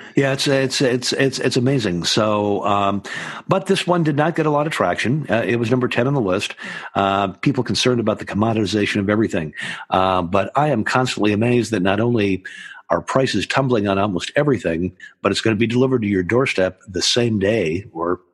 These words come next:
next day at the latest. Uh, uh, pretty interesting. Number nine, uh, this was mentioned by nine percent of respondents that I talked to over the past year that I interviewed,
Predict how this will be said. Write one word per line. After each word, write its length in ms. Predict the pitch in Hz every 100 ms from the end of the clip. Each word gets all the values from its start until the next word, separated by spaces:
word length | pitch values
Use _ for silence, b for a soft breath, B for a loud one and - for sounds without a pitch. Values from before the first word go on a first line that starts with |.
| _
next 300 | 92 120 -
day 140 | 82 82
at 80 |
the 80 | -
latest. 440 | 92 95 73 - -
Uh, 360 | 90 85 82 80 -
uh, 160 | 92 85
pretty 220 | - 120 104
interesting. 380 | - - - - - B 185 B B B
Number 260 | 156 185 165
nine, 420 | 139 113 80 71 - _ -
uh, 200 | 101 98
this 240 | 147 -
was 140 | 139
mentioned 320 | 110 135 120 101
by 120 | 90
nine 680 | 95 101 113 127 147 170 139
percent 640 | - 117 - 110 90 - -
of 180 | - 95
respondents 560 | 98 - 101 95 107 107
that 80 | 90
I 80 |
talked 320 | 87 107 98 -
to 260 | 92 127 -
over 140 | 92
the 80 | 90
past 320 | 101 95 -
year 260 | 85 90 120 - B B B
that 100 | -
I 80 | 95
interviewed, 540 | 92 87 80 82 95